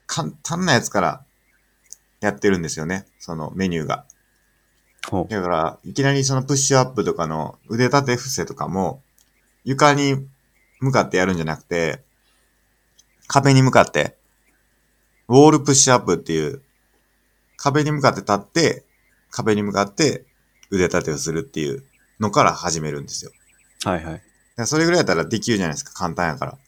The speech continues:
Speaker 2: そうですね。
Speaker 1: だからそういうので始めて、関節をちゃんとこう鳴らしていくっていうのを、なんかちゃんと言ってて、だか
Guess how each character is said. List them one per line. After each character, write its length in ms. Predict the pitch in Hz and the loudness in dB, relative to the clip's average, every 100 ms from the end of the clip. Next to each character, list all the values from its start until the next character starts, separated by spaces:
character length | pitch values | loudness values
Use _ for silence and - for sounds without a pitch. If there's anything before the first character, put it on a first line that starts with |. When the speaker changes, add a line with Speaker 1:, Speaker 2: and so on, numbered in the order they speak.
| - | -12
Speaker 2:
そ 220 | - 101 | -4 -4
う 40 | |
で 60 | 87 | -4
す 100 | - | -8
ね。 100 | - | -12
Speaker 1:
だ 40 | |
か 600 | - _ _ _ _ - 131 | -12 _ _ _ _ -8 -4
ら 40 | |
そ 180 | 156 175 | -2 0
う 60 | |
い 40 | 180 | 0
う 40 | |
の 120 | 139 | 0
で 280 | 95 87 - - | 0 -2 -4 -16
始 400 | - - 117 120 | -6 -2 0 0
め 180 | 98 - _ _ - | -2 -4 _ _ 0
て、 180 | 175 | 0
関 280 | - 127 135 | 2 2 2
節 220 | 139 135 131 | 2 2 0
を 80 | |
ち 80 | 123 | 2
ゃ 60 | 95 | 0
ん 60 | 90 | -2
と 100 | 80 | -4
こ 140 | 78 | -4
う 40 | |
鳴 140 | 78 82 | 0 0
ら 120 | 85 | 0
し 80 | - | 0
て 100 | 95 | -2
い 80 | - | -2
く 120 | 92 | -6
っ 20 | |
て 200 | - 80 | -8 -8
い 80 | 80 | -4
う 20 | |
の 220 | 90 120 | -2 -2
を、 140 | - - _ _ _ _ _ _ _ - | -2 -8 _ _ _ _ _ _ _ -14
な 100 | 85 | -12
ん 40 | |
か 120 | 71 67 | -10 -10
ち 100 | 80 | -10
ゃ 60 | |
ん 80 | 71 | -8
と 80 | 73 | -10
言 100 | 69 | -12
っ 20 | |
て 180 | - - | -12 -6
て、 140 | 117 | -4
だ 60 | |
か 60 | - | -4